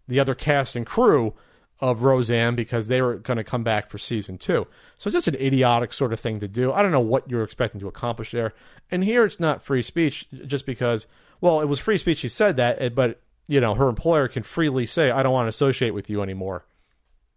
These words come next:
Just like anyone else, their job. If, if you went to your, your own job and, and, uh, just fired off, you know,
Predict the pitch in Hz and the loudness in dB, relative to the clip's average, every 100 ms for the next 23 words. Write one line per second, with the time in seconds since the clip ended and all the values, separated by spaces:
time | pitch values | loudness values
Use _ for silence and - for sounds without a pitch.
0 | _ _ _ _ 123 135 123 - 117 120 | _ _ _ _ -4 -2 -2 -2 0 0
1 | 127 - 101 104 107 98 101 - - - | 0 -2 -6 -2 -2 -2 -6 -12 -16 -20
2 | - - 170 190 - 151 156 131 139 135 | -14 -2 2 2 2 2 4 2 2 2
3 | 123 113 117 110 107 98 - _ _ - | 2 2 0 0 -2 -6 -14 _ _ -8
4 | 110 104 110 101 95 113 110 - - 127 | -6 -2 -2 -2 -4 -6 -8 -8 0 2
5 | 123 117 113 - _ _ 120 104 98 | 4 2 0 -2 _ _ -6 -4 -6